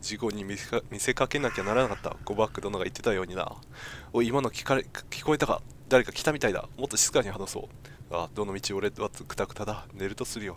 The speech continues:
おやすみ。もう過ぎたことはよくよく考えるんじゃないぞ。なんということでしょう。やっぱりコバックが。ってことは、今回で終わらないですね。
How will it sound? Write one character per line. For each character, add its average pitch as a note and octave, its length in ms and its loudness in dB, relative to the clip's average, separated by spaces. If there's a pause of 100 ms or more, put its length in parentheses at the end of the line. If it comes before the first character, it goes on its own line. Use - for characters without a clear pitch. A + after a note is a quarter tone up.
(120)
お G2 80 0
や G2 80 2
す - 140 -6
み。 G2+ 140 -6 (100)
も B2 120 -2
う - 20 -2
過 - 100 -2
ぎ C3+ 80 -4
た A2+ 100 -4
こ A#2 60 -6
と G#2+ 80 -2
は F#2 80 0
よ G#2 120 -4
く - 180 -4
よ C#3 80 0
く F2 160 -8
考 - 140 -2
え D#3+ 120 0
る D3 80 -2
ん A2+ 40 -4
じ G#2+ 40 -4
ゃ A2 60 -4
な C3+ 80 2
い C3 40 0
ぞ。 A2 160 -6 (1300)
な D3 300 12
ん D#3+ 60 -2
と D3+ 100 6
い C3+ 60 10
う B2+ 60 6
こ C3 120 6
と C3 100 8
で A2 80 4
し - 160 4
ょ F#2+ 180 -2 (400)
う。 - 40 0
や G#2 80 4
っ - 20 0
ぱ A2+ 220 6
り G#2+ 100 2
コ - 140 -4
バ B2+ 140 12
ッ - 20 -12
ク - 160 -4
が。 - 400 2 (440)
っ - 40 -14
て D#3 80 2
こ E3 80 2
と E3+ 100 4
は、 B2 340 10
今 F3+ 140 -6
回 - 140 4
で - 80 -2
終 G#2 80 2
わ A2 60 6
ら A#2 60 2
な B2 120 2
い A2+ 60 0
で - 80 -12
す - 120 -6
ね。 F#2+ 180 0